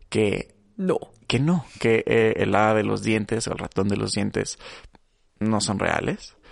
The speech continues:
Speaker 1: Eh, el conejo de Pascua tampoco. Santa Claus tampoco. Los Reyes Magos tampoco.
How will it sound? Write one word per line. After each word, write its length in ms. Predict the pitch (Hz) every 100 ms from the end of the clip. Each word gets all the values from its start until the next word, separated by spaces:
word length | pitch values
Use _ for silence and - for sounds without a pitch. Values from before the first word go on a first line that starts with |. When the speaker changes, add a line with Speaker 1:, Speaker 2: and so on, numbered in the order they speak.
| - - -
Speaker 1:
Eh, 640 | 107 101 98 98 95 - _ _
el 160 | - 107
conejo 320 | 113 107 123
de 80 | 110
Pascua 640 | 110 104 - 107 95 92 _ _ _ _ _ _ _ -
tampoco. 540 | 95 95 92 - - _ - - - - - _ _ _ _
Santa 280 | - 110 110
Claus 460 | - 131 139 - - _ _
tampoco. 760 | - 104 - - - - - - - _ _ _ _ _ _ -
Los 180 | 117 110
Reyes 200 | 143 175
Magos 300 | 147 143 143
tampoco. 640 | 113 101 156 180 - -